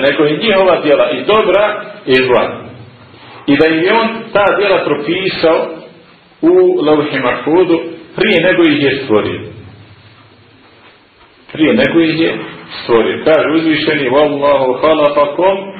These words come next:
wa ma ta'malun." A Allah vas je stvorio i ono što ra-,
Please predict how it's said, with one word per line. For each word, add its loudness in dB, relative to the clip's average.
wa 2
ma 0
ta'malun." -4
A 2
Allah 2
vas -2
je -2
stvorio 0
i -2
ono 0
što -2
ra-, 2